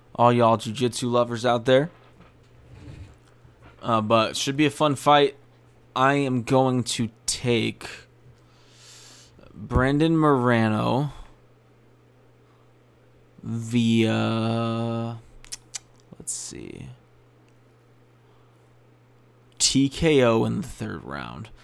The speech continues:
I think his experience might be a little too much for Royval this early on. Royval, a tough guy, has never, like I said, has never been finished. I think this is gonna be his time to be finished. And if Moreno wins this fight, he's the number two guy in the world.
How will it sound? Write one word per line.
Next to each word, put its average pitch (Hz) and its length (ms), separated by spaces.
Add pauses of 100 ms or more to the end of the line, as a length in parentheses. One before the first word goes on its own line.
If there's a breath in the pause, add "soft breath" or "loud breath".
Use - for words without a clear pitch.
(140 soft breath)
I 120 80
think 139 340
his 139 120
experience 147 640
might 139 180
be 143 100
a 131 60
little 127 280
too - 220
much 131 400
for 151 140
Royval 147 460
this 139 200
early 139 340
on. 143 300 (440 loud breath)
Royval, 123 420
a 113 40
tough 127 320
guy, 120 360
has 117 220
never, 117 220
like 113 140
I 110 80
said, 113 260
has 113 140
never 117 240
been 110 160
finished. 117 520 (420 loud breath)
I - 60
think 113 320
this - 180
is - 60
gonna 120 160
be 113 80
his 110 80
time 113 260
to 107 60
be 110 60
finished. 113 460
And 113 280
if 113 220
Moreno 127 460
wins 143 220
this 127 140
fight, 135 380
he's 131 200
the 123 60
number 127 240
two 127 180
guy 123 200
in 120 80
the 120 60
world. 120 420